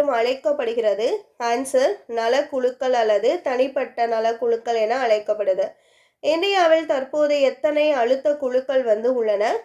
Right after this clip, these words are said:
ஆன்சர், அதிக எண்ணிக்கையில் வந்து இருக்கு. அழுத்த குழுக்களுக்கான எடுத்துக்காட்டு, இந்திய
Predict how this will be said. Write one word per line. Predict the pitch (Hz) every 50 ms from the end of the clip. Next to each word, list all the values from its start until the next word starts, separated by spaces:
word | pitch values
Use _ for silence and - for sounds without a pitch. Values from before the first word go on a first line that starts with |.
| - _ - 240 233
ஆன்சர், | 233 240 269 262 - 269 247 233
அதிக | 220 233 277 294 294 320 294
எண்ணிக்கையில் | 262 254 240 247 262 247 240 233 226
வந்து | 214 214 220 220 214
இருக்கு. | 202 196 190 - 196
அழுத்த | 208 240 277 277 349 339 339
குழுக்களுக்கான | 330 311 294 302 294 294 294 294 269 262 262 262 240
எடுத்துக்காட்டு, | 233 233 233 254 233 - 220 196 190 247 277 392 466 - _ _ _ _ _ _ _ - 269 277
இந்திய | 285 302 330 330